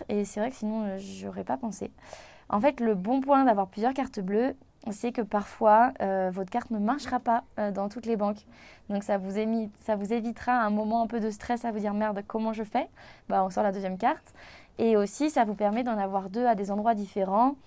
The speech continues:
au cas où, pour X raisons, euh, l'une vous soit volée ou que vous en perdiez une, et cetera. Ce n'est pas un placement de produit, mais je vous fais deux recommandations.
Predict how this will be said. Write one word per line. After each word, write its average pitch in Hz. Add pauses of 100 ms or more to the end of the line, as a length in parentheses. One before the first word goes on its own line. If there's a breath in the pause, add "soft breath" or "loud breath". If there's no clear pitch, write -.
(340 soft breath)
au 220
cas 247
où, 262
pour 220 (100)
X 247
raisons, 214
euh, 185
l'une 208
vous 208
soit 190
volée 202
ou 214
que 208
vous 214
en 196
perdiez 202
une, 233
et 214
cetera. 202 (440 loud breath)
Ce -
n'est 220
pas 247
un 214
placement 202
de 190
produit, 240 (380 loud breath)
mais 254
je 277
vous 233
fais 233
deux 233
recommandations. 269